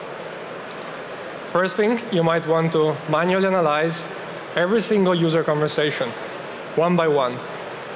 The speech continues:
And that's obviously, like, a great starting point when you're at the start.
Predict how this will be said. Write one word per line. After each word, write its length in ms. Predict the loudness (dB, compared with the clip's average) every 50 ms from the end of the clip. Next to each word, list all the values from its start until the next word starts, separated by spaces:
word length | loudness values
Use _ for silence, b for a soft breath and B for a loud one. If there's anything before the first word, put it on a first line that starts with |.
| -10 -10 -10 -10 -10 -10 -10 -10 -8 -2 0
And 100 | 2 2
that's 180 | 2 2 2
obviously, 280 | 0 2 2 2 2 4
like, 220 | 4 2 2 0
a 40 | 0
great 220 | 0 2 2 0 2
starting 380 | 2 2 2 2 2 2 2
point 360 | 2 2 2 2 2 0 -2 -6 -10 -8 -4
when 120 | -2 0 2
you're 140 | 4 2 2
at 60 | 2
the 60 | 0
start. 400 | -2 0 2 2 2 2 0